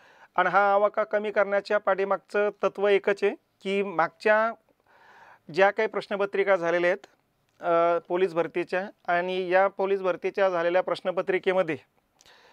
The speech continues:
जे काही प्रश्न आलेले, ज्या ज्या प्रकरणावरती प्रश्न आलेले आहेत, वारंवार ज्या ज्या प्रकरणावरती प्रश्न विचारले जातात, मग आता या ठिकाणी लक्षात घेतलं पाहिजेत की फक्त पोलीस भरतीला तशा प्रकारचे प्रश्न नाही, तर ते पीएसआय, एसटीआयला सुद्धा त्याच फॉर्मॅटमध्ये,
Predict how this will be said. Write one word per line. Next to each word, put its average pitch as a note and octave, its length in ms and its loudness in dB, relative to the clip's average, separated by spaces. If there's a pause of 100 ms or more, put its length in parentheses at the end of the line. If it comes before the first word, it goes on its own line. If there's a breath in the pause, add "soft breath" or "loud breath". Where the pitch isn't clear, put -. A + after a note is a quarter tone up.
(300 soft breath)
जे G3 100 4
काही A3 160 -2
प्रश्न G#3 280 -6
आलेले, F#3+ 320 0
ज्या E3+ 220 -2
ज्या G3 160 -4
प्रकरणावरती F#3 600 -4
प्रश्न F3+ 280 -8
आलेले F3 300 -2
आहेत, - 240 -12 (300 soft breath)
वारंवार F#3 420 4
ज्या F3+ 200 0
ज्या G3 140 -4
प्रकरणावरती F#3+ 560 -4
प्रश्न F3 260 -8
विचारले F3 440 -2
जातात, E3+ 300 0 (760 soft breath)
मग E3+ 100 2
आता F#3+ 420 2 (140)
या F3+ 340 2
ठिकाणी F#3+ 480 -4
लक्षात G3 240 0
घेतलं F#3 380 -2
पाहिजेत F#3+ 320 0 (100)
की G3 220 2
फक्त F3 200 -6
पोलीस G3 320 -2
भरतीला F#3+ 400 0 (120)
तशा G3 160 0
प्रकारचे G3 360 -2
प्रश्न F#3 240 -6
नाही, F3+ 220 -4 (220)
तर F#3 140 -4
ते G3 100 4
पीएसआय, G3 420 0
एसटीआयला G3+ 360 0
सुद्धा G3 280 0
त्याच G3+ 280 -2
फॉर्मॅटमध्ये, F3 580 -4